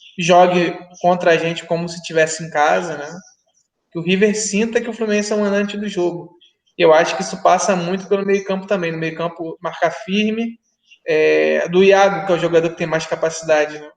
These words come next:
ofensiva, que o Iago, é, consiga se aproximar mais dos homens de frente e que esse time chute mais a gol, né? Tá precisando chutar mais pro gol. Vamos torcer pra,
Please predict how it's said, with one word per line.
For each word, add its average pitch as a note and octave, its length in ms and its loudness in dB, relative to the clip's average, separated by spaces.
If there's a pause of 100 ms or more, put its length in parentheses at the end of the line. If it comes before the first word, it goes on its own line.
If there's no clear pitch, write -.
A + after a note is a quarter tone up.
ofensiva, D#3+ 540 -10 (640)
que F3+ 80 4
o - 20 8
Iago, E3+ 480 4
é, E3 760 4
consiga F#3 520 0
se F3+ 140 0
aproximar E3+ 500 -2
mais F3 380 2
dos D3+ 180 -6
homens D#3 240 -2
de D3+ 80 -14
frente G3 560 -8 (640)
e A3 80 -14
que C#4 120 -8
esse B3 340 -2
time A#3+ 240 -2
chute A3+ 320 0
mais G#3 220 6
a F#3+ 120 4
gol, D#3+ 200 0
né? D3+ 200 -4 (100)
Tá F#3+ 100 0
precisando G3+ 400 -2
chutar F#3+ 320 -2
mais F#3+ 200 -4
pro D#3+ 100 -14
gol. D3+ 240 -8 (760)
Vamos F#3 280 0
torcer F#3 380 2
pra, D#3+ 380 6